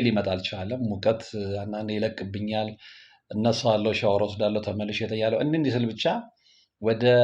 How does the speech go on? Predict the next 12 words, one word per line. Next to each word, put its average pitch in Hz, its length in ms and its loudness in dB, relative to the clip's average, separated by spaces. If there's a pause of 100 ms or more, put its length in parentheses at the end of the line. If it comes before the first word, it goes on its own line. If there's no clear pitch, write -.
(1000)
ሰባት 120 320 6
ሰዓት 113 220 -2
አካባቢ 123 320 0
ትንሽ 110 320 -2 (460)
ሸለብ 104 460 -2
አደረገኝ 92 520 -8
አለ። 110 160 -6 (1040)
ከዛ 139 140 2
በኋላ 151 200 10
ግን 196 140 6
ተመልሼ 127 400 6 (260)
ኦልሞስት፣ 113 480 0